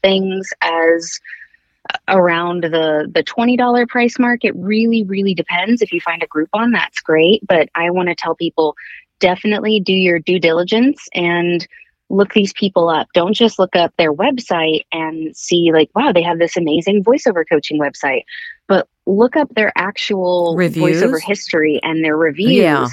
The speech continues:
Speaker 1: and,
Speaker 2: right.
Speaker 1: you know, see if anybody that you know knows them. And I, I have a
Speaker 2: Right.
Speaker 1: list of resources on my website if somebody's interested
Speaker 2: Oh, yes.
Speaker 1: in
Speaker 2: We're
Speaker 1: looking
Speaker 2: gonna
Speaker 1: up voiceover classes.
Speaker 2: Well, we're gonna link this episode to your website.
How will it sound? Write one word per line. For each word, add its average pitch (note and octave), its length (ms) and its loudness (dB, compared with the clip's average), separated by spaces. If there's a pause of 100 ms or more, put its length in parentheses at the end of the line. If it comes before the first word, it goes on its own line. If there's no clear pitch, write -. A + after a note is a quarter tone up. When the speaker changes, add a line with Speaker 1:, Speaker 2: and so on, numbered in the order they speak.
Speaker 1:
and, D#3+ 140 -2
Speaker 2:
right. D#3 280 2 (320)
Speaker 1:
you F#3+ 100 2
know, E3+ 300 4
see G#3+ 400 2
if G3+ 120 -2 (260)
anybody G3+ 560 4
that F3+ 160 2
you F#3+ 300 -2
know D#3+ 300 2
knows F#3 360 0
them. C#3 400 -2
And E3 120 -2
I, G3 320 0
I G#3+ 120 0
have A3 180 -2
a G3+ 60 2
Speaker 2:
Right. F3 80 0
Speaker 1:
list F3 260 -2
of E3 100 -6
resources E3+ 560 -2
on D3+ 160 -2
my F3+ 180 -4
website D#3 520 -2
if C#3+ 80 -2
somebody's D3 400 -6
interested D3 640 -2
Speaker 2:
Oh, F#3 180 2
yes. F#3 260 2
Speaker 1:
in D#3+ 80 4
Speaker 2:
We're F#3+ 160 4
Speaker 1:
looking - 160 4
Speaker 2:
gonna D3+ 140 4
Speaker 1:
up - 100 -8
voiceover D#3+ 460 2
classes. D3 580 -2
Speaker 2:
Well, F3 180 4
we're G#3+ 180 4
gonna B3+ 160 4
link B3 320 2
this G#3 200 0
episode F3+ 600 -2
to G#3+ 260 0
your F3 560 2
website. D3+ 580 -2